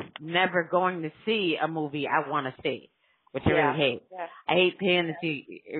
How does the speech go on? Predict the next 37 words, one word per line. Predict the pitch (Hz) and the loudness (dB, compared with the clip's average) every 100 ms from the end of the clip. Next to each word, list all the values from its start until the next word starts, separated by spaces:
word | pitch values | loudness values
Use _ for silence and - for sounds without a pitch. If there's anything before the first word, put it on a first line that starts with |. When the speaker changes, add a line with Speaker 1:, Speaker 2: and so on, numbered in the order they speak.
| 135 - | -8 -2
Speaker 2:
paying | 165 165 165 160 - | 2 4 2 0 0
for | 151 | 0
a | |
movie | 156 147 151 | 0 -2 4
that, | 143 139 - - | 4 4 2 0
um, | 135 135 127 | 0 0 0
I | 151 | 2
don't | 156 139 | 2 2
wanna | 131 123 - | -2 -4 -4
see. | 123 143 - _ _ _ _ _ | -4 -4 -14 _ _ _ _ _
And, | 143 143 131 | 0 0 0
uh, | 131 131 139 123 120 107 - - - _ - | 0 4 6 6 2 -2 -12 -14 -16 _ -4
I | 165 | 0
do | 190 | 4
that | 185 151 | 4 4
a | 127 | 4
lot. | 131 120 - - _ _ _ - | 4 4 0 -14 _ _ _ 0
So, | 170 | 4
and | 156 147 175 | 6 6 4
every | 180 | 0
once | 180 175 | 0 -2
in | 170 | -2
a | 156 | 0
while, | 156 156 151 147 135 - _ | 4 6 6 4 2 -6 _
I | 143 | -6
make | 160 165 170 - | -2 0 0 0
someone | 170 151 151 143 135 - _ 131 | -2 -2 -4 -6 -12 -18 _ _
go | 165 156 151 - | 2 4 2 -4
see | 160 147 - | -4 -2 -2
a | |
movie | 143 151 151 147 | -2 -4 -4 -4
with | 147 143 156 | -2 -2 -2
me | 147 143 139 | -4 -4 0
that | 123 | 2
I | 131 175 | 2 2
wanna | 185 139 139 - | 0 -4 -6 -6
see. | 120 131 | -8 -8